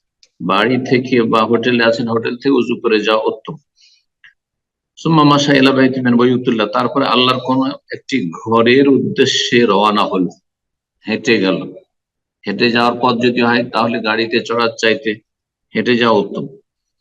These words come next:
লিয়াখুযা ফারিদাম মিন ফারাইদিল্লাহ, আল্লাহর যে কোনো একটি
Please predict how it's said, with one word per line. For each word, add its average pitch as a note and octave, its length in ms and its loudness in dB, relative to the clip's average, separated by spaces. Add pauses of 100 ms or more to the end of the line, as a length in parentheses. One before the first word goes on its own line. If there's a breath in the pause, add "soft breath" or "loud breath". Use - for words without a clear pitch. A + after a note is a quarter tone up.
(1080)
লিয়াখুযা C3+ 640 2
ফারিদাম C#3+ 460 2
মিন C#3 420 -2
ফারাইদিল্লাহ, B2 760 -2 (160)
আল্লাহর B2 500 2 (280)
যে A#2 80 -4
কোনো C3 220 -4
একটি B2+ 220 -6